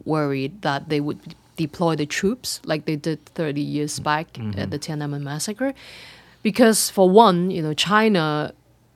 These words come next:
Speaker 1: is trying to go into the world stage where they try very hard to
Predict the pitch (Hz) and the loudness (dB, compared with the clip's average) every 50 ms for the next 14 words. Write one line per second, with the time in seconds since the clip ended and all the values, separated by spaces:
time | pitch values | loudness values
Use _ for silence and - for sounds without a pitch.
0 | _ _ _ _ _ _ _ _ - 240 262 262 220 - - - - - 175 170 | _ _ _ _ _ _ _ _ 8 10 10 10 10 8 2 -2 -2 -2 0 0
1 | 180 170 160 151 151 - - 165 143 151 147 147 147 - - - 147 147 - 143 | 2 2 0 -2 -4 -4 -6 -6 -4 -4 -2 -2 -4 -6 -6 -8 -8 -8 -8 -6
2 | 139 131 143 147 160 170 185 196 208 208 - _ - - - - - _ _ _ | -6 -4 -4 -2 -2 -2 -2 -2 -4 -6 -10 _ -20 -20 -20 -20 -20 _ _ _
3 | _ - - - - 156 131 156 208 233 - - - - - _ _ _ - _ | _ -10 -10 -4 -4 -2 -2 -2 -2 0 0 -2 -2 -2 -8 _ _ _ -20 _
4 | - 165 170 160 160 156 151 151 156 - - - - - 170 156 180 170 160 156 | -2 0 0 0 2 0 0 0 -2 -4 -8 -12 -12 -10 -2 2 2 2 4 2
5 | 147 143 143 143 143 - - _ _ _ _ _ - - - 233 240 254 226 185 | 2 0 0 -2 -4 -6 -10 _ _ _ _ _ -12 -2 4 6 8 8 8 4
6 | 147 160 160 165 160 147 - - 151 147 151 147 - - - - - 175 156 151 | 2 2 0 0 0 -2 -2 -2 -2 0 0 -2 -4 -4 -8 -6 -4 -2 -2 0
7 | 143 143 139 - | 0 -2 -4 -6